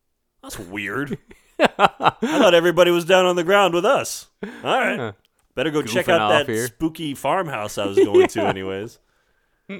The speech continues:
Speaker 1: God, we get twenty minutes of Richie going through this
Speaker 2: <laughs>
Speaker 1: abandoned farmhouse. Like, what,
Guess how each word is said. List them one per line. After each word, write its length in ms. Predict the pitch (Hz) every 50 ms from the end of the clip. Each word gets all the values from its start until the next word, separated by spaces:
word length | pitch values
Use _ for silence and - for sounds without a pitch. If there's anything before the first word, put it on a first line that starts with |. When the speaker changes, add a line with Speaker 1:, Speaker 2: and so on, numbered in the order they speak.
| 165 - _
Speaker 1:
God, 160 | - 175 156
we 60 | 139
get 120 | 123 123 -
twenty 280 | - - 160 170 185 165
minutes 300 | 139 143 156 151 143 -
of 80 | 104
Richie 320 | 95 101 120 139 - - 117
going 240 | 92 113 117 123 127
through 200 | - 131 127 -
this 160 | 107 101 -
Speaker 2:
<laughs> 40 | -
Speaker 1:
abandoned 580 | - - - - 95 107 131 143 131 113 101 -
farmhouse. 800 | - - 98 107 131 165 147 104 101 90 87 85 82 - -
Like, 260 | 104 90 90 82 _ _ _ _ - - - - - - - - 120
what, 220 | 147 185 202 -